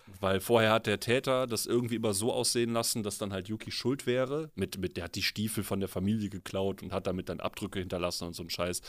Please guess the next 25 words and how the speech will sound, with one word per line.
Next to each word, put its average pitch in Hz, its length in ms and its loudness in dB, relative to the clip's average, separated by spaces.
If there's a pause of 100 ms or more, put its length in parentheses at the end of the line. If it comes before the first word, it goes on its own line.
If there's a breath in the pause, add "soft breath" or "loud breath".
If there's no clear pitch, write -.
(200 loud breath)
An 104 120 2
diesem 101 220 2
Schuppen, 113 420 4
wo, 98 220 -2
wo 98 100 -2
Kaio 104 320 2
dann 92 220 -2
halt 95 180 -2
immer 95 220 -4
drin 101 240 0
lag. 98 340 2 (560 soft breath)
Und 101 140 -4
darauf 101 340 4 (160)
sind 98 240 -2
wir 101 80 0
dann 95 240 0
irgendwann 98 300 0
zu - 120 -2
dem 92 140 -2
Schluss - 260 -2
gekommen, 98 320 -4
dass 92 120 -2
es - 180 -10
wohl, 90 640 -4
äh, - 80 -20